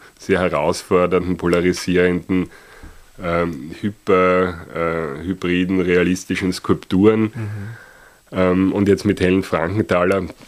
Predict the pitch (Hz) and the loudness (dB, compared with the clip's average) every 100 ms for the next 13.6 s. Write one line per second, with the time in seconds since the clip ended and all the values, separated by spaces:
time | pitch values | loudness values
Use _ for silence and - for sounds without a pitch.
0 | - 101 92 - - - - - - - | -6 0 0 -2 -8 -10 -12 -14 -18 -12
1 | - 95 92 92 85 92 90 82 76 92 | -2 0 2 0 0 2 2 0 -2 0
2 | 92 - - 87 101 104 101 95 85 90 | 0 0 0 2 4 4 2 0 0 0
3 | 90 - 87 87 - 82 85 85 85 - | 0 -2 -4 -4 -4 -4 -4 -6 -10 -16
4 | - - 107 123 - 95 92 95 95 92 | -6 2 4 4 2 2 4 4 2 0
5 | 76 64 64 87 85 98 90 92 87 - | -2 -8 -6 -6 -2 0 2 2 0 -2
6 | 80 69 76 82 - 85 - 78 90 95 | -8 -10 -16 -12 -8 -6 -2 2 4 4
7 | 87 78 73 80 80 80 85 - _ _ | 0 -6 -8 -4 -4 -4 -10 -20 _ _
8 | - 85 82 - 65 76 85 - 92 - | -6 -6 -6 -14 -12 -10 -8 -6 -4 0
9 | 87 82 90 90 104 104 - - - - | -2 0 -2 -2 0 -2 -4 -20 -20 -20
10 | - - _ _ 90 90 92 - - - | -20 -20 _ _ -2 0 -2 -6 -20 -20
11 | _ - 90 - 98 90 95 92 90 95 | _ -4 -4 0 -2 0 -2 -2 -2 0
12 | 92 92 90 71 87 80 82 - 101 95 | 2 2 0 -4 -2 -2 -2 -2 0 0
13 | 87 85 90 80 82 95 | 2 2 2 0 0 0